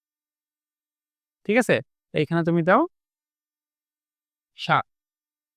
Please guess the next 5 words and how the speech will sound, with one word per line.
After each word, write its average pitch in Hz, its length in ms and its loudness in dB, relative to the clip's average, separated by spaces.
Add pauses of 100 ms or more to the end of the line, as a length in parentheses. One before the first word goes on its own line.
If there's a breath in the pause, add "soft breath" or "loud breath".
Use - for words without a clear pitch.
(300)
এরপরে 240 440 8
তুমি 226 220 2
আসো, 226 360 4 (540)
এইটা 220 280 8
বসাও, 131 380 0